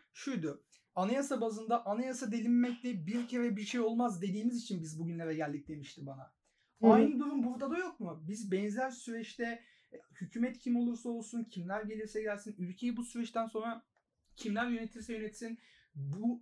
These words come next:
Speaker 1: ve benzer sözleşmeler için yine fesih yolları açılmış olmuyor mu hocam?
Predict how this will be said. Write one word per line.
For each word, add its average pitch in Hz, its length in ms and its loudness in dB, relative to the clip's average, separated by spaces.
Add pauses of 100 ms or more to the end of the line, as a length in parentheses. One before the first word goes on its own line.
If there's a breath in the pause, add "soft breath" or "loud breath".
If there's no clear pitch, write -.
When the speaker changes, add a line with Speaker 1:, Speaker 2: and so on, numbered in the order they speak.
Speaker 1:
ve 214 160 4
benzer 208 360 0
sözleşmeler 220 480 -6
için 220 160 -10
yine 220 160 -4
fesih 208 360 -8
yolları 214 220 -4
açılmış 214 400 -6
olmuyor 269 280 -4
mu 147 120 -6
hocam? 143 240 -10